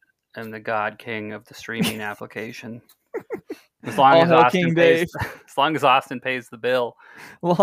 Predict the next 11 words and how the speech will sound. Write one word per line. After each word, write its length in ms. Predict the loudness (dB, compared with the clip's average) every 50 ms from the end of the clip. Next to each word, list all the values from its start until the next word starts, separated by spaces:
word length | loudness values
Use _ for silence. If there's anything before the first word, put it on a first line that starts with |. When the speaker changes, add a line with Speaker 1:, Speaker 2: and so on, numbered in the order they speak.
| 4 4
Speaker 1:
Uh, 320 | 4 2 0 -2 -2 0
Speaker 2:
long 260 | 2 4 4 4 2 0
may 160 | -2 -2 -2
he 200 | -2 -2 -2 -2
reign. 560 | -2 -2 -2 -2 -2 -4 -4 -6 -8 -10 -12 -16 _ _ _ -8
Speaker 1:
hello, 280 | -6 -4 -4 -4 -4
Tampa. 520 | -6 -8 -10 -10 -10 -10 -12 -12 -12 -12 -12
He's 160 | -14 -18 -20
in 80 | -20 -20
the 100 | -20 -20
chat. 340 | -18 -14 -10 -10 -10 -12